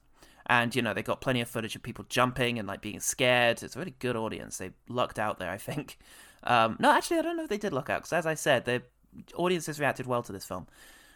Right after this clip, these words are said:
Um, and then they just used that footage. They put together a trailer, and in what is the earliest instance I can think of of this kind of marketing, they put out the trailer with a link saying,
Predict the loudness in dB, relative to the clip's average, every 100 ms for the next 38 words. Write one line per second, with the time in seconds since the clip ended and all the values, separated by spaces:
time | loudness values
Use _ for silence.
0 | _ 8 12 12 10 2 2 4 6 4
1 | 2 0 -4 -6 -4 -2 0 -2 -6 6
2 | 8 8 6 2 2 2 -4 -10 -12 _
3 | _ _ -4 -2 0 0 0 2 2 2
4 | 2 2 2 2 0 -4 -10 _ -20 _
5 | _ 6 8 8 2 -2 -2 2 4 4
6 | 2 0 -2 4 6 6 2 -2 -4 -2
7 | -4 2 4 4 2 -4 -4 -4 -8 -8
8 | -8 -6 -4 -4 0 0 -2 -6 -8 -6
9 | -6 0 4 4 2 0 4 4 4 4
10 | 2 -2 0 2 4 2 -4 -10 -4 2
11 | 2 2 -2